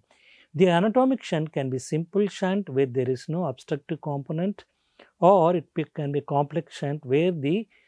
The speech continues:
anatomic shunt is associated with the obstructive element. The patients who present with congenital heart disease have three basic problems. One is, uh,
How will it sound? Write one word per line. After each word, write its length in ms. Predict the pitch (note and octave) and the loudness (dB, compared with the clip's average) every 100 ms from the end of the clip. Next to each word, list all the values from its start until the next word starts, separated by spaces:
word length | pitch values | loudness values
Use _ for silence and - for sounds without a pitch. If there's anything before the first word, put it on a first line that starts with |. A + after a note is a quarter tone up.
| _ - | _ -4
anatomic 520 | C#3+ D#3 F3 F3+ E3+ | -2 2 2 2 -2
shunt 260 | - C3 C3+ | -6 -6 -6
is 120 | A#2+ | -4
associated 560 | C3 - D3 - C#3 A#2+ | -6 -2 -6 -4 -8 -8
with 120 | A2+ | -4
the 100 | E3 | -6
obstructive 560 | - - C3 - D3+ | -6 -12 -14 -8 -6
element. 540 | B2 A2 A2+ G#2 - - _ _ _ _ _ _ _ _ _ _ _ _ _ _ _ _ _ _ _ _ _ _ _ F#3 | -4 -4 -6 -8 -12 -20 _ _ _ _ _ _ _ _ _ _ _ _ _ _ _ _ _ _ _ _ _ _ _ -2
The 140 | A3+ | 0
patients 560 | F3+ A3 A3+ - B3+ - | 2 2 2 0 -4 -2
who 160 | G#3+ | -2
present 640 | F#3+ E3+ D3+ F3+ F3+ - E3 | 0 0 0 0 -4 -4 -10
with 280 | C#3+ D3+ - | -4 -4 -4
congenital 520 | - C#3 D3 C#3 D#3 | -4 -4 -6 -8 -8
heart 260 | C3 C3 B2 | -4 -4 -4
disease 480 | B2 B2+ E3+ E3+ - | -6 -4 -4 -6 -6
have 360 | D3 C#3+ C#3+ D3 _ - | 0 2 2 -4 _ -10
three 380 | E3+ F#3 F#3 D3 | -4 -2 -4 -6
basic 460 | B2+ C#3 C3+ B2+ | -4 -4 -4 -10
problems. 560 | C3+ B2 A#2 F3 F3+ - _ _ _ _ _ _ _ _ C#3+ | -4 -4 -2 -4 -4 -12 _ _ _ _ _ _ _ _ 2
One 320 | D3+ E3 G3+ | 4 4 2
is, 540 | D#3 D#3 D3+ - - | -2 -2 -2 -6 -2
uh, 240 | D3+ C#3+ | 2 2